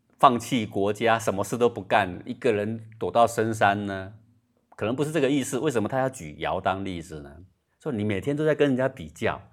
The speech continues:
你不是嫉妒别人的好，就是做一个让人嫉妒的人，对不对？你不懂得谦下，你就被嫉妒了嘛。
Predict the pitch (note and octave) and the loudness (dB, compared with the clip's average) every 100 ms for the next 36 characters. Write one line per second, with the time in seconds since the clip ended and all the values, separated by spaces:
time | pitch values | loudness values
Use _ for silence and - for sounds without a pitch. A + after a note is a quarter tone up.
0 | _ - G2+ A#2 D#3+ D3 B2 - E3+ E3 | _ -10 -8 -6 -2 0 0 0 4 4
1 | A2+ A#2+ A#2+ A2+ F#2 A2+ C3+ C#3 A#2 - | 6 6 6 4 2 0 -2 -2 -4 -8
2 | _ _ _ D#3 - C3+ A2+ C3+ - G#2 | _ _ _ 6 6 6 6 6 6 0
3 | G2+ B2 A2+ G#2+ F2 D#2 D2+ D#2+ E2 E2 | 0 -2 0 -2 -4 -8 -12 -14 -12 -12
4 | D#2+ E2+ _ _ _ _ - - E2+ G#2 | -14 -20 _ _ _ _ -18 -6 -4 -2
5 | A2+ B2+ C#3+ B2 F2 F#2+ G2+ F#2+ F#2+ F2+ | 0 0 2 2 2 -2 -4 -4 -6 -8
6 | C#2 - | -8 -14